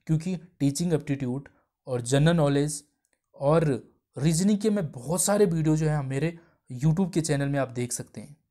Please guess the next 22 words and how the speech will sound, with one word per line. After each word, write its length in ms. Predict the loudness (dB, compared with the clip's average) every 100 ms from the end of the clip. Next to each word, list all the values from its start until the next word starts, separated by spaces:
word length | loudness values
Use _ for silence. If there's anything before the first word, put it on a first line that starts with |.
| _ _ _ -6
तो 60 | -2
अब 120 | 2
बचता 300 | 2 2 2
है 100 | 2
मैथ 280 | 2 2 0
के, 160 | -2
मैंने 240 | -2 -2 -6
ज़्यादा 340 | -4 -2 0
वीडियो 220 | 0 -2 -4
नहीं 180 | -2
बताए 300 | -2 -4 -6
हैं, 200 | -6 -10 -14 _ _ -12
तो 160 | -12 -2
आप 220 | 2 2 2
लोगों 240 | 2 2
को 100 | 0 0
मैथ 300 | 0 0 -2
में 120 | -4
बहुत 200 | 0 0
सारी 160 | 0 0
दिक्कतें 400 | -6 -6 -4 -4
हैं 180 | -6